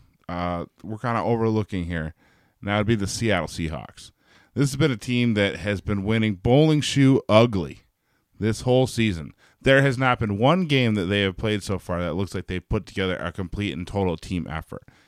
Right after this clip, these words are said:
It seems to be like they are just kinda just pulling it out of thin air, these victories. And, you know, I'm not sure how long this is gonna last. I mean, this is gonna work against the Steelers and the Bengals this year, but I don't think this is gonna work against the Saints, even with Teddy Bridgewater.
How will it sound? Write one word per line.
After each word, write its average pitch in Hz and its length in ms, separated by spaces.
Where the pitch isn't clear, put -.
It 110 140
seems 156 360
to 127 120
be 120 160
like 110 200
they 110 160
are 104 140
just 98 340
kinda 160 260
just 117 260
pulling 131 280
it 117 120
out 120 140
of 107 80
thin 120 240
air, 120 320
these 85 260
victories. 85 600
And, 98 440
you 110 160
know, 127 160
I'm 110 220
not 131 220
sure 135 160
how 123 140
long 117 260
this 95 100
is - 60
gonna 95 200
last. 92 380
I 85 40
mean, 87 260
this 117 180
is 135 80
gonna 139 160
work 135 260
against 131 220
the 120 60
Steelers 127 360
and 117 80
the 104 60
Bengals 127 440
this 135 200
year, 143 240
but 98 220
I 120 180
don't 196 220
think 156 180
this 135 160
is - 60
gonna 117 200
work 107 180
against 104 260
the - 60
Saints, 98 380
even 107 440
with 92 260
Teddy 76 300
Bridgewater. 67 580